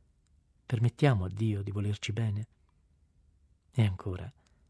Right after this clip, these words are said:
abbiamo il coraggio di accogliere con tenerezza le situazioni difficili e i problemi di chi ci sta accanto? Oppure preferiamo le soluzioni impersonali, efficienti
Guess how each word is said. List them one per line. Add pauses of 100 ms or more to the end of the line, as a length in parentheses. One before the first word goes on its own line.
(460)
abbiamo
il
coraggio
di
accogliere
con
tenerezza
le
situazioni
difficili
e
i
problemi
di
chi
ci
sta
accanto? (840)
Oppure
preferiamo
le
soluzioni
impersonali,
efficienti